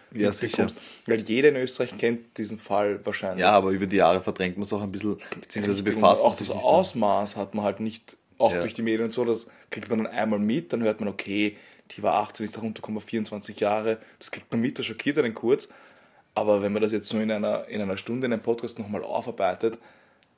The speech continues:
Speaker 2: das ist schon nochmal was ganz anderes, weil ich hab den, den Fall wirklich zu hundert Prozent am Schirm, also
Speaker 1: Ja,
Speaker 2: ich
Speaker 1: ja,
Speaker 2: hab das sicher
Speaker 1: jeder.
Speaker 2: alles mal gewusst.
Speaker 1: So ziemlich jeder, der sich interessiert.
Speaker 2: Aber
Speaker 1: Also
Speaker 2: jetzt das alles nochmal so zu hören, schockiert einem nochmal auf eine,
Speaker 1: Ja.
Speaker 2: auf eine ganz andere Art und Weise, das ist schon krass.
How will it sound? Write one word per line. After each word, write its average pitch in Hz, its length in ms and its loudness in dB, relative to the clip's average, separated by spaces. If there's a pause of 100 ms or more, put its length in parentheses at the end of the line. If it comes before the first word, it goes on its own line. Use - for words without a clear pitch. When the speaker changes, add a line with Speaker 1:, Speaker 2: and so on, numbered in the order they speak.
(240)
Speaker 2:
das 107 140 -12
ist - 60 -6
schon - 160 -2
nochmal 117 240 -4
was 101 140 -10
ganz 113 260 -6
anderes, 104 220 -8
weil 101 80 -6
ich 95 80 -12
hab - 160 -14
den, 131 240 0 (180)
den 120 160 0
Fall 117 240 2
wirklich 117 260 -4
zu 110 460 -4
hundert 120 240 -4
Prozent 104 340 -6
am 101 80 -4
Schirm, 127 440 -6 (140)
also 104 260 -2
Speaker 1:
Ja, 95 120 2
Speaker 2:
ich 95 60 2
Speaker 1:
ja, 98 120 4
Speaker 2:
hab 104 80 6
das 92 100 2
sicher 87 100 -4
Speaker 1:
jeder. 113 140 6
Speaker 2:
alles 113 240 2
mal 113 100 -4
gewusst. 131 400 -6 (400)
Speaker 1:
So - 140 -12
ziemlich 101 280 -4
jeder, 104 220 4
der 98 140 2
sich 92 140 -6
interessiert. 90 420 -4
Speaker 2:
Aber 104 260 0
Speaker 1:
Also - 100 2
Speaker 2:
jetzt 104 340 -2
das 117 200 -4
alles 107 240 0
nochmal 113 320 -4
so 113 100 -6
zu 110 200 -6
hören, 107 260 0
schockiert - 440 -4
einem 101 260 -2
nochmal 104 320 -4
auf 98 120 -8
eine, 82 120 -4
Speaker 1:
Ja. 87 180 -6
Speaker 2:
auf 107 100 -8
eine 101 140 -6
ganz 104 260 -6
andere 101 380 -4
Art 101 240 -4
und 110 140 -12
Weise, 104 280 -4
das 104 160 -10
ist - 200 -8
schon 107 180 -8
krass. - 400 -12